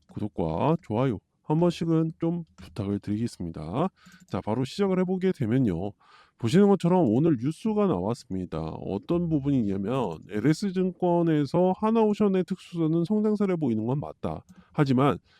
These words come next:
전환사채 희석으로 인해서 주가 상승은 어렵다라고 얘기를 합니다. 자, 보시는 것처럼 지금 투자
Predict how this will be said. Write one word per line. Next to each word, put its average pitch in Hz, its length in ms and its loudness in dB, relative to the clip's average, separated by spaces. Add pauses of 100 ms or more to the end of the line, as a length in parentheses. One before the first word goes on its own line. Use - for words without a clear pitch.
(120)
전환사채 208 840 2
희석으로 202 640 0
인해서 127 360 0
주가 165 480 -2
상승은 165 560 2 (360)
어렵다라고 104 1200 2
얘기를 90 280 -10
합니다. 107 340 -14 (1160)
자, 87 220 -4 (460)
보시는 214 340 4
것처럼 151 520 2
지금 127 540 2 (400)
투자 240 560 4